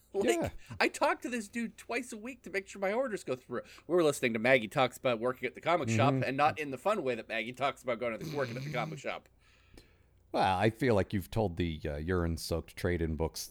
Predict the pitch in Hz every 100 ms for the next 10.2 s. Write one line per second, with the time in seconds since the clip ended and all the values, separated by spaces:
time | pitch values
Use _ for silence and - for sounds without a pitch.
0 | - - - 80 76 73 - 107 78 58
1 | - _ - 90 113 113 127 151 - 214
2 | 208 123 92 - 127 107 82 82 73 71
3 | 71 87 208 147 117 120 95 90 95 82
4 | 92 - 73 80 58 55 - 117 151 -
5 | _ - - - - _ _ _ _ _
6 | - 151 165 151 135 139 131 123 110 117
7 | 123 101 98 - 120 110 123 117 104 95
8 | 101 98 104 156 - - 131 127 - -
9 | 147 143 120 - 143 127 104 - 117 123
10 | -